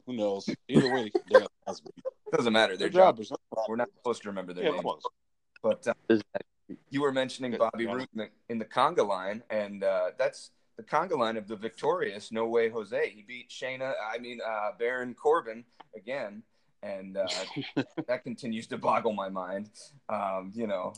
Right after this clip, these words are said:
Speaker 2: and then just to wrap up, like you said, um, Seth Rollins and Finn Balor did have another excellent match, and,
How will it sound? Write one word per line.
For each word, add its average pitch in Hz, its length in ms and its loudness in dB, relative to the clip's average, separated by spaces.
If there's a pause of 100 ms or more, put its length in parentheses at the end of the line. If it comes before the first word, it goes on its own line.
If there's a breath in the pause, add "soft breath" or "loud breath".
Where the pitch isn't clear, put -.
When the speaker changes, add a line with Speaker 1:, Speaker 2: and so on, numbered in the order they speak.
(140)
Speaker 2:
and 104 200 -2
then 110 260 0 (260 soft breath)
just 180 180 -4
to 147 100 0
wrap 131 260 2
up, 123 220 4
like 123 160 2
you 117 60 -12
said, 113 360 0
um, 98 420 -8
Seth 143 260 2
Rollins 120 540 0
and 107 220 -12
Finn 117 180 -4
Balor 104 440 -2
did 139 160 -4
have 113 160 0
another 107 500 0
excellent 107 420 -6
match, 98 500 -10
and, 90 320 -8